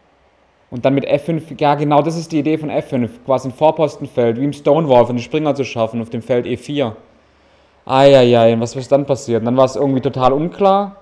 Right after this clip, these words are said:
Also immer noch, genau, seht ihr, okay, minus zwei, minus eins, das ist immer noch gut für mich. Und hier ist es jetzt total unklar. Jetzt hab ich,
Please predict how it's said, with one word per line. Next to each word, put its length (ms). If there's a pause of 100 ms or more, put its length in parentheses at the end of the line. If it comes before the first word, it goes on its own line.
(960)
Also 220
immer 140
noch, 240
genau, 240
seht 200
ihr, 60
okay, 160
minus 380
zwei, 340
minus 220
eins, 380
das 100
ist 40
immer 120
noch 160
gut 200
für 120
mich. 320 (1160)
Und 100
hier 160
ist 80
es 80
jetzt 180
total 300
unklar. 360
Jetzt 140
hab 100
ich, 240